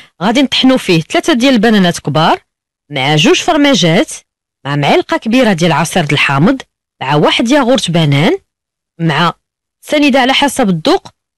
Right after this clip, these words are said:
وكاس ديال المناضه. آه، لكم اختيار المناضه اللي بغيتو، والا المناضه الكحله، يعني اختاروا اي مناضه اخرى.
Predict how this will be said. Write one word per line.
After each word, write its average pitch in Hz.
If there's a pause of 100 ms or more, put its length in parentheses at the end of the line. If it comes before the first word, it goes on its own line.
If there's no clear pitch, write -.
(100)
وكاس 277 (120)
ديال 175 (100)
المناضه. 175 (320)
آه، 160
لكم 226
اختيار 175
المناضه 175
اللي 202
بغيتو، 160 (520)
والا 160
المناضه 214
الكحله، 170
يعني 165
اختاروا 196
اي 247
مناضه 214
اخرى. 220